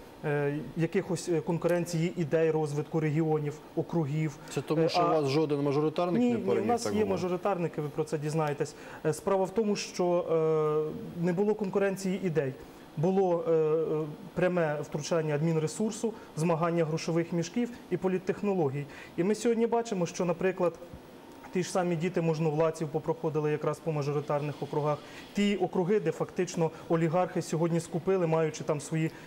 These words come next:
Speaker 1: підприємства, так далі і тому подібне. Тому наша позиція, звичайно, заключається в тому, щоби, по-перше, дійсно вибори в Україні відбувалися за пропорційною системою,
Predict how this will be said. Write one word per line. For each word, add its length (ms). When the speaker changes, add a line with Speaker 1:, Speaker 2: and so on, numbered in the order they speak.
Speaker 1:
підприємства, 720
так 200
далі 340
і 40
тому 240
подібне. 420
Тому 200
наша 280
позиція, 460
звичайно, 400
заключається 640
в 40
тому, 300
щоби, 300
по-перше, 560
дійсно 460
вибори 380
в 60
Україні 440
відбувалися 600
за 180
пропорційною 760
системою, 640